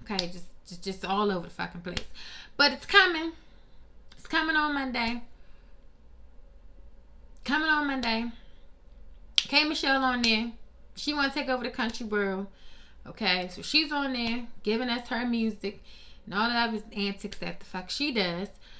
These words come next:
So it should be an interesting season. Um, I don't see where it wouldn't be. Um, I don't see where, uh, it's gonna be a dudes fest like,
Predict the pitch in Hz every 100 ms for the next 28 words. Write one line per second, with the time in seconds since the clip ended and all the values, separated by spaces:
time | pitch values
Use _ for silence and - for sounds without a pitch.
0 | - - - 349 370 494 - 587 466 466
1 | 453 453 - 381 381 381 349 330 330 320
2 | 240 175 165 185 - 226 226 220 208 -
3 | 285 269 262 311 285 262 262 254 269 254
4 | 240 277 370 - - - 202 208 226 247
5 | 226 - - 269 262 240 247 247 254 254
6 | - - - - - 226 226 220 - 196
7 | - 247 240 240 220 208 247 247 - 240
8 | 277 - 233 226